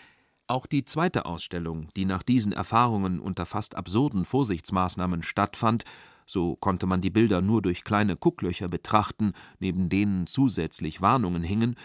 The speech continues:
wurde vandalisiert und geschlossen.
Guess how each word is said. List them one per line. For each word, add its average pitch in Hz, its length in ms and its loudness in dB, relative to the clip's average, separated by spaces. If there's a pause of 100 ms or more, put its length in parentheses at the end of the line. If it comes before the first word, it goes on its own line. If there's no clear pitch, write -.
(160)
wurde 98 440 4
vandalisiert 104 1000 2
und 87 400 -4
geschlossen. 95 640 -6